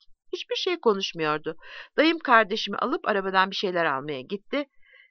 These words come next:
Biz de onunla baş başa kaldık. Ne konuşmam lazım hiç bilmiyordum. Bir şey konuşmak zorunda mıyım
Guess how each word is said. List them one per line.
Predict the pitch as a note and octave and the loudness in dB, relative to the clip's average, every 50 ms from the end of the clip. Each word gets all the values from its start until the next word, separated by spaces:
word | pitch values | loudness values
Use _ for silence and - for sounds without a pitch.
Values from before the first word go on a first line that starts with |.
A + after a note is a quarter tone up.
| _ _ - | _ _ -12
Biz | A#3 G3 F#3 | -10 -6 -4
de | F3 | -4
onunla | F3 F3 F3+ F3+ | -4 -4 -2 0
baş | F3+ F3+ F#3 F3+ - - | 0 0 0 -2 -6 -8
başa | F3 F3 - E3+ F3 | -8 -8 -8 -10 -10
kaldık. | - - - - - - - - - - - - - | -10 -10 -10 -10 -10 -10 -12 -16 -18 -18 -14 -10 -8
Ne | B3+ | -8
konuşmam | B3 - G3+ F3+ F3 - - E3+ E3+ E3+ F3 F3+ | -6 -6 -8 -8 -6 -6 -4 -2 0 0 0 2
lazım | F3 F3 F3+ G3 B3+ D4 | 2 2 2 0 0 -2
hiç | D4+ A#3 - - - | -4 -4 -6 -6 -2
bilmiyordum. | A3+ B3+ A#3+ G#3+ G3+ F3+ D#3+ D#3+ D#3+ D#3+ D#3+ F3 E3+ - _ - - - - - - | 0 0 0 0 -2 -2 -2 -2 -2 -4 -6 -8 -10 -12 _ -20 -18 -18 -14 -10 -8
Bir | D#4 | -6
şey | - - C5+ C5+ - | -6 -6 -8 -6 -2
konuşmak | - F4 D#4+ D#4 - D#4+ E4+ E4 E4 | -2 0 0 0 2 4 4 4 4
zorunda | - - C4+ C4 B3+ B3+ B3+ A3+ C4 B3 | 2 0 2 4 4 2 2 2 0 0
mıyım | A3 G3 E3 E3+ G#3 D4 G4+ | 0 0 -2 -2 -2 -2 -2